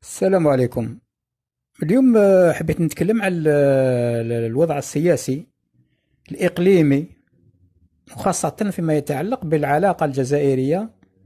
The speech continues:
مع جيرانها في ظل، آه، التغيرات، آه، اللي وقعت، آه، مؤخرًا. وإحنا في الجزائر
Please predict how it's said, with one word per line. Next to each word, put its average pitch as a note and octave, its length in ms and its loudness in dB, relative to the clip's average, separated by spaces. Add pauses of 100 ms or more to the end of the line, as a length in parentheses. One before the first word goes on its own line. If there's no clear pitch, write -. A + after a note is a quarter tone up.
(680)
مع E3 200 -2
جيرانها D3 760 2 (560)
في D#3+ 140 -6
ظل، E3+ 360 0
آه، A#2 960 0 (680)
التغيرات، D3 840 2
آه، B2 260 2
اللي A#2 140 -4
وقعت، C3 520 -6
آه، A2 360 -2
مؤخرًا. C3 640 -6 (2500)
وإحنا F#3 1080 2
في - 120 -10
الجزائر D3+ 600 0